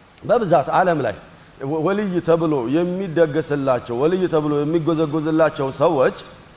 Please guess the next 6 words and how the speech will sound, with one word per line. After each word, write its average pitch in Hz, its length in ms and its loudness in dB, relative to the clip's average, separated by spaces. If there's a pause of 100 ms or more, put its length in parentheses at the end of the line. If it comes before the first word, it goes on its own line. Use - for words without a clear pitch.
(240)
በብዛት፣ 180 640 2
በብዛት 180 360 0
አብዛኞቹ 185 480 -2
ወልዮች 160 440 -2
ሆነው 123 220 -4
አይደሉም። 82 360 -8